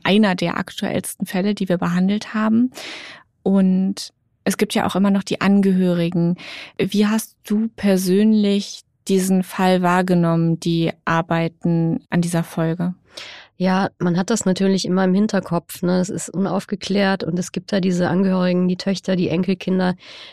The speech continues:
Speaker 2: die bis heute einfach nicht wissen, was passiert ist. Und das ist natürlich ein sensibles Thema.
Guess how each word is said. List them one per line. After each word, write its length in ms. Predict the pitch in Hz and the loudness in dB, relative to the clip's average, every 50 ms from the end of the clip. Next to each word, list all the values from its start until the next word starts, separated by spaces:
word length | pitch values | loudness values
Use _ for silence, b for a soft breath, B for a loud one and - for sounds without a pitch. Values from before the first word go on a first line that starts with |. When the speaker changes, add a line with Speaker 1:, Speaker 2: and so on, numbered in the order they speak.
| B B - - | B B -4 0
Speaker 2:
die 160 | 180 175 180 | 0 0 2
bis 300 | 156 - 208 196 - - | 2 0 -2 0 0 0
heute 300 | 180 180 185 180 - 160 | 2 2 2 2 2 0
einfach 320 | - 160 175 - 175 151 | 2 2 0 0 0 0
nicht 260 | 165 185 185 - - | 2 0 0 0 -2
wissen, 240 | 185 185 - - 196 | -4 -4 -2 0 0
was 160 | 185 185 175 | 0 0 -2
passiert 420 | - - 170 - - - 208 208 220 | -2 -4 -6 -6 -4 -2 -2 -2 -2
ist. 300 | 214 190 196 - - - | -2 -2 -2 -2 -4 -2
Und 320 | 202 170 170 170 - - _ _ _ _ _ _ | -2 0 0 0 -2 -4 _ _ _ _ _ _
das 180 | - 180 175 - | -8 -6 -6 -4
ist 400 | - 202 - - - - - - | -4 -6 -6 -6 -10 -12 -8 -6
natürlich 460 | 185 180 - - 196 190 202 175 - | -4 -4 -2 -2 0 0 0 -2 -2
ein 100 | 147 160 | -2 0
sensibles 520 | 170 165 170 170 180 185 165 185 175 - | 2 2 2 2 2 0 2 0 0 0
Thema. 440 | - - 202 208 214 214 208 202 202 | -2 0 2 2 4 4 2 2 0